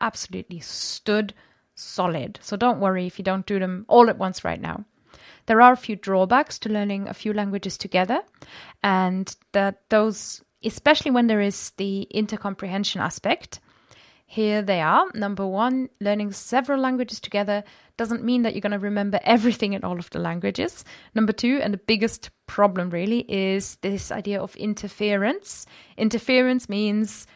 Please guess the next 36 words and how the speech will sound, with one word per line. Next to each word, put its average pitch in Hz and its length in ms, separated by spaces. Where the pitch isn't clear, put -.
when 214 160
you 226 80
want 214 160
to - 60
say 202 180
something 196 320
in 185 80
Italian, 247 480
you 202 80
say 185 180
it 175 80
in 175 80
Portuguese. 233 580
When 190 120
you 190 80
want 190 100
to 185 60
say 226 200
something 226 380
in 190 80
French, 254 460
you 190 40
say 190 260
it 180 100
in 180 140
Latin. 254 440
When 220 120
you 214 80
want 208 140
to - 60
say 208 180
something, 196 560
I 220 60
don't 214 160
know, 202 200
in 190 240